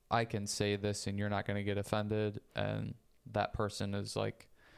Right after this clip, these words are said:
also has the trust and, like, they're not going to try to hurt my feelings. They're gonna give an honest answer, and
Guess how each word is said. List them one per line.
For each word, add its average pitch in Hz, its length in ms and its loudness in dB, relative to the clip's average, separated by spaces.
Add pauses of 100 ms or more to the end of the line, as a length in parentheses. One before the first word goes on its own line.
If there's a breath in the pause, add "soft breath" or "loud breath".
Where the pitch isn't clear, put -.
(160 soft breath)
also 110 200 2
has 101 160 0
the 98 80 -2
trust - 420 -2
and, 101 120 0
like, 101 260 -2 (140)
they're 104 420 2
not 101 340 0
going 101 340 0
to 104 240 0
try - 220 0
to 104 100 0
hurt 107 160 2
my 107 120 0
feelings. 101 420 0
They're 101 100 2
gonna 101 160 0
give 101 180 0
an 101 80 0
honest 101 340 0
answer, 104 480 0
and 107 240 -2